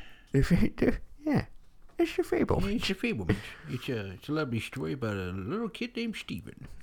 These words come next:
Speaker 2: learning all about
Speaker 1: Little
Speaker 2: movies.
Speaker 1: Stevie Spielberg.
Speaker 2: Little Stevie Spielberg learns all about movies. From John Ford.
Speaker 1: Lydia Tarr.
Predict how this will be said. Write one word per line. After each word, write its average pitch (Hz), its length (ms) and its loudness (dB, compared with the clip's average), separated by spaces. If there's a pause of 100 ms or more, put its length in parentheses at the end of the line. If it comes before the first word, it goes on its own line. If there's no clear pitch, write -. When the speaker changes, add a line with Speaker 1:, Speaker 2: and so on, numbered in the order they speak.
Speaker 2:
learning 160 280 0
all 170 160 0
about 135 220 2
Speaker 1:
Little - 180 8
Speaker 2:
movies. - 120 4 (140)
Speaker 1:
Stevie - 340 0
Spielberg. - 560 0
Speaker 2:
Little 220 260 2
Stevie 262 340 -2
Spielberg 135 560 2
learns 95 280 -2
all 131 200 2
about 117 300 -2
movies. - 460 -8 (880)
From 90 160 -6
John 107 280 -2
Ford. - 420 -10 (160)
Speaker 1:
Lydia 120 300 -4
Tarr. - 560 -4